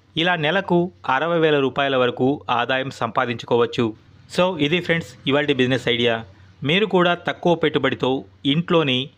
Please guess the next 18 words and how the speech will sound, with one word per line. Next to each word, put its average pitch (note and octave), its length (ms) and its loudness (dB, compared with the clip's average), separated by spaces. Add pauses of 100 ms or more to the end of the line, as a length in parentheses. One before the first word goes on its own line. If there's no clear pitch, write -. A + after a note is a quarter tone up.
(240)
ఈ E3 140 0
బిజినెస్ E3 320 0
స్టార్ట్ B2+ 380 -4
చేయాలని A#2+ 400 0 (180)
ఆలోచిస్తూ B2+ 500 -4
ఉంటే, A#2+ 440 -2 (220)
ఈ F3+ 160 2
వీడియోలో F#3+ 400 2
కనిపిస్తున్న D3+ 520 -2
నెంబర్కి C3 440 -4
కాల్ B2 320 -4
చేసి C3 420 -2 (360)
అన్ని D#3 240 0
విషయాలు D#3 460 0 (180)
పూర్తిగా B2+ 360 0
తెలుసుకుని B2+ 640 -2 (480)
మీ D#3+ 80 2
ఏరియాలో E3+ 680 0